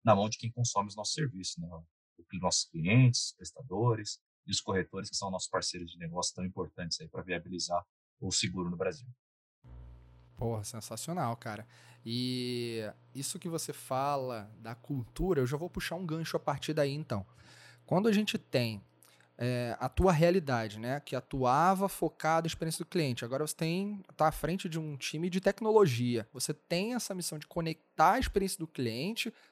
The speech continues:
Speaker 2: também com as equipes de tecnologia ligadas a você. É, liderar um time de tecnologia, levando a eles o olhar da experiência do cliente, é um desafio por si só, né?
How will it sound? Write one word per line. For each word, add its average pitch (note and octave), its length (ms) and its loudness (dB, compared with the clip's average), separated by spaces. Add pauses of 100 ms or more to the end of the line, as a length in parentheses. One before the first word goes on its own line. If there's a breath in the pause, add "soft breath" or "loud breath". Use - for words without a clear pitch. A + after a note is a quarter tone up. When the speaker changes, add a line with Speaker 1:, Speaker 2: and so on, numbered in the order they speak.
Speaker 2:
também D#3+ 480 4
com G#3 240 -4
as F3+ 160 -2
equipes F#3 460 -4
de F3 100 -2
tecnologia D#3 800 2 (300 soft breath)
ligadas D#3+ 480 4
a F3+ 40 2
você. E3 480 0 (460 soft breath)
É, - 220 -6
liderar G3+ 760 6
um B3+ 160 -4
time B2 600 2 (100)
de E3+ 140 2
tecnologia, D#3 840 2 (220 loud breath)
levando D#3 640 4
a F#3 80 8
eles A#2+ 380 2
o C#3 80 -2
olhar D3+ 440 6
da F#3 80 -2
experiência C#3 520 0
do B2 60 -8
cliente, B2+ 540 -4 (400)
é A#2 100 -2
um B2 40 2
desafio D3+ 380 2
por - 120 -6
si - 120 -2
só, A#2+ 260 2
né? B2 160 -2